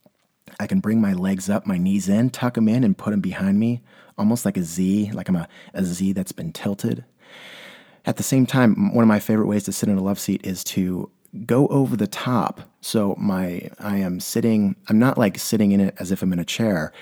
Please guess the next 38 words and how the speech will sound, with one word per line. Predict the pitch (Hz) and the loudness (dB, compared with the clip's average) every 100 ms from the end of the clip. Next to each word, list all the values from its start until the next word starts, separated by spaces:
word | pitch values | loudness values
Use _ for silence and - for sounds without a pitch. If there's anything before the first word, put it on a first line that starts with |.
| - - | -14 -2
I | 95 | 2
rotate | 107 101 104 95 | 2 2 0 2
ninety | 92 107 127 | 2 4 2
degrees, | 113 101 95 87 87 | 2 2 0 0 -2
bend | 95 104 113 127 | -6 0 2 4
my | 110 | 4
knees | 107 107 104 98 | 4 4 4 2
over | 92 92 | 0 -2
the | 90 | -4
lo-, | 85 98 113 - - | -2 -2 -2 -4 -10
excuse | 92 - 90 | -6 -4 -4
me, | 82 | -4
bend | 104 113 | 0 2
my | 107 | 4
knees | 98 101 98 - | 4 4 2 -2
over | 101 92 | -2 0
the | 85 - | 0 -2
arm. | 92 110 78 78 - _ - - - - | 0 2 0 -2 -10 _ -20 -20 -16 -8
Uh, | 80 | -8
butt | 82 98 113 | -4 0 2
is | 117 | 4
in | 117 | 4
the | |
middle, | 95 85 80 80 - - - - | 4 2 -2 -4 -10 -20 -16 0
and | 110 | 2
then | 113 | 4
I'm | 104 | 2
getting | 110 101 | 2 2
a | |
lovely, | 90 92 104 117 123 104 113 101 | 2 0 2 2 2 2 0 2
lovely | 101 101 101 | 2 2 2
back | 95 92 90 | 0 -2 -2
support | 90 - 78 - | -6 -8 -8 -6
when | 92 | -4
I | 87 | -4
just | 87 | -4
lean | 85 82 | -6 -6
back. | - 147 - | -6 -8 -10